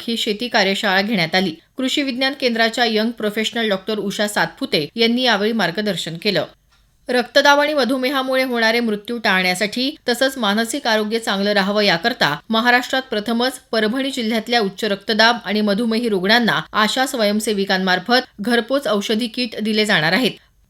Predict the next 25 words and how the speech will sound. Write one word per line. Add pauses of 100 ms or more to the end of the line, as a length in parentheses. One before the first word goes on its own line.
(260)
हिंगोली
जिल्ह्यातही
स्वातंत्र्य
दिन
विविध
कार्यक्रमांनी
साजरा
झाला. (180)
हिंगोली
इथं
मुख्य
शासकीय
ध्वजारोहण (180)
पालकमंत्री
नरहरी
झिरवाळ
यांच्या
हस्ते
झालं. (380)
हिंगोली
जिल्ह्यात
सर्व
शासकीय
योजना
पोहोचवण्यासाठी